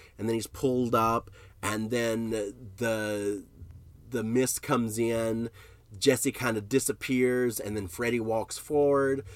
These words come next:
So you got that first hint that Freddy is taking over Jesse's body, and then he slashes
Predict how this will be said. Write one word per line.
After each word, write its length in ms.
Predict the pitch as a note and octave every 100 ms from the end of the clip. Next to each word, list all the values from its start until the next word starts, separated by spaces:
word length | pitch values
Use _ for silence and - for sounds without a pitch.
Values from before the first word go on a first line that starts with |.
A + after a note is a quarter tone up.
| -
So 180 | - C3+
you 180 | B2+ B2
got 180 | B2+ B2+
that 180 | G2 -
first 340 | C3+ B2 -
hint 400 | - B2 A2+ A2+
that 280 | A2 G2+ -
Freddy 340 | - B2 A#2+
is 120 | G#2+
taking 400 | - B2 G#2+ G#2+
over 480 | G2+ G#2+ A2 G2+ G#2
Jesse's 480 | F#2+ G#2 F2 F2+ D#2
body, 640 | F#2+ A#2+ B2 A#2+ B2 B2 - - - -
and 200 | A2+ A2+
then 100 | -
he 180 | C3
slashes 1300 | A#2+ - - A#2 B2 C#3 D3 C3+ A#2 F#2+ F2 - -